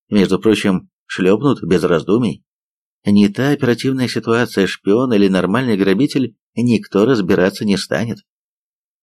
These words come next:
Багаж мирно ждал под кроватью. Женька отдышался, размотал провод, обернул вокруг баллонов, обрезал лишнее. Исторические плоскогубцы жевали медь, как тот бульдог столетний беззубый.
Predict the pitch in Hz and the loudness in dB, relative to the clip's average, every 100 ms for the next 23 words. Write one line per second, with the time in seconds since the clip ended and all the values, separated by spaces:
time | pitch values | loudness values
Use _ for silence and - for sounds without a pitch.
0 | _ - 110 113 110 123 - 113 117 107 | _ -8 0 2 2 0 0 0 0 0
1 | 95 107 98 - - 90 82 73 - 85 | 2 2 2 -2 -2 0 0 -2 -8 -18
2 | - _ _ _ _ - 113 135 117 117 | -20 _ _ _ _ -4 0 2 2 0
3 | 104 110 - 131 120 120 101 95 98 104 | 2 0 0 0 0 2 0 2 0 0
4 | 95 107 117 110 101 107 92 92 104 95 | 0 0 -2 -2 -4 -4 0 2 2 2
5 | 87 - 87 - 87 107 120 104 - 95 | 2 0 -2 0 0 0 -2 -6 -8 -6
6 | 80 90 87 90 85 80 107 139 - 123 | -2 0 2 2 0 2 2 0 -6 -10
7 | 120 - _ - - - 160 151 - 117 | -10 -14 _ -6 -6 -6 -10 -10 -8 -4
8 | 110 107 104 104 104 160 - 135 113 _ | -2 -2 -2 -4 -4 -8 -6 -8 -8 _
9 | _ _ 196 180 131 147 127 123 143 - | _ _ -4 0 0 2 0 0 -4 -4
10 | - - - - 135 - - 131 117 98 | -10 -18 -18 -8 -8 -8 -6 -4 -2 0
11 | 123 87 87 117 123 _ _ _ - 117 | 0 2 2 0 0 _ _ _ -6 -2
12 | 117 104 95 98 90 - 95 101 87 85 | 2 2 0 -2 -2 -4 -2 0 2 0
13 | 62 - | -4 -8